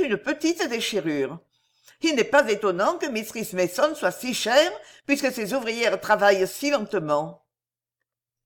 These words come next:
Monsieur Bellingham avait l'air sérieux. Il vit rougir Ruth et prit une bougie sur la table pour l'éclairer.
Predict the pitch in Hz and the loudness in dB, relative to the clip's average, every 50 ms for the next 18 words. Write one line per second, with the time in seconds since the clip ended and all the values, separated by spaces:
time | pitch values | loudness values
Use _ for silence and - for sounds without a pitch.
0 | _ _ _ _ _ _ _ _ _ _ _ _ _ 175 185 - 190 156 156 233 | _ _ _ _ _ _ _ _ _ _ _ _ _ -4 0 0 0 2 2 2
1 | 277 277 247 202 170 143 151 190 254 381 320 - _ 175 170 175 156 170 233 240 | 2 0 -2 -4 -2 0 0 0 0 -2 -6 -8 _ -4 -2 0 0 0 -2 -4
2 | - - - 180 143 139 135 135 127 139 139 - _ _ _ _ _ _ _ _ | -6 -4 -4 -4 -4 -2 -2 -2 -2 -2 -4 -10 _ _ _ _ _ _ _ _
3 | _ 156 165 156 143 165 156 160 233 285 285 - 269 170 135 156 180 233 302 403 | _ -4 -2 2 2 2 2 2 -2 -2 -2 0 -2 -2 2 2 2 2 2 -2
4 | - - _ _ - 180 180 - - 247 302 302 330 277 226 180 147 185 247 214 | -2 -8 _ _ 0 0 0 0 -2 -4 -2 -2 0 0 0 -2 -2 -4 -6 -6
5 | 226 247 202 - - 151 151 139 - - - 233 311 320 311 277 285 262 247 226 | -6 -8 -6 -6 -6 -2 -2 -2 -2 0 2 2 2 2 0 -4 -4 -4 -2 -2
6 | 208 208 - 175 156 139 139 127 123 123 - _ | -2 -2 -2 -4 -2 -2 -2 -2 -4 -6 -8 _